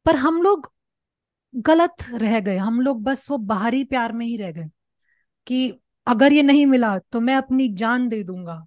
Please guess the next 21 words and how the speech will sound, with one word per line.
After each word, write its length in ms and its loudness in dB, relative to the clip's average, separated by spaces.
<laughs> 400 -20
खत्म। 580 0
वो 140 2
कुछ 220 -2
समझने 440 2
के 60 2
लिए 100 2
था, 80 2
ठीक 240 -2
है, 120 0
नहीं 220 0
मिला 180 2
तो 100 -2
नहीं 180 -2
मिला, 340 -4
अब 260 -4
क्या 160 -2
कर 120 -4
सकते 340 -8
हैं। 180 -8
सिर्फ 280 0